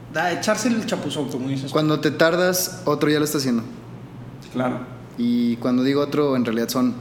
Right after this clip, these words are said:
Speaker 2: otros miles, otros muchos miles lo están haciendo.
Speaker 3: Sí. Ok, ¿qué más? ¿Qué es-, qué sería otra cosa? Para alguien sin un presupuesto muy grande, limitado, capaz que tienen en dólares, porque no sé de dónde nos están viendo, como cien dólares o cincuenta dólares para invertir,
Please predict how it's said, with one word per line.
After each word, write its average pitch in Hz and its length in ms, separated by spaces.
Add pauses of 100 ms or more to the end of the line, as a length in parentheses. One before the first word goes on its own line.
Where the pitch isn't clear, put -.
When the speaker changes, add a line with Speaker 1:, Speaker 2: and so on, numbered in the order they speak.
(240)
Speaker 2:
otros 135 540
miles, 127 460
otros - 500 (880)
muchos 143 420
miles 123 440
lo 107 60
están 117 200
haciendo. 107 260 (200)
Speaker 3:
Sí. 123 200 (600)
Ok, 156 180 (300)
¿qué 170 100
más? 135 260 (100)
¿Qué 165 80
es-, - 220
qué 160 100
sería 147 240
otra 123 180
cosa? 131 180
Para 135 140
alguien 139 640
sin 170 260
un 151 100
presupuesto 143 640
muy 143 240
grande, 160 380
limitado, 151 680
capaz 139 220
que 139 100
tienen 135 720 (580)
en 139 200
dólares, 143 560
porque 131 160
no 131 120
sé 135 140
de 135 80
dónde 135 220
nos 135 140
están 131 240
viendo, 135 220
como 135 160
cien 147 240
dólares 143 540
o - 40
cincuenta 139 360
dólares 139 320
para 135 180
invertir, 143 760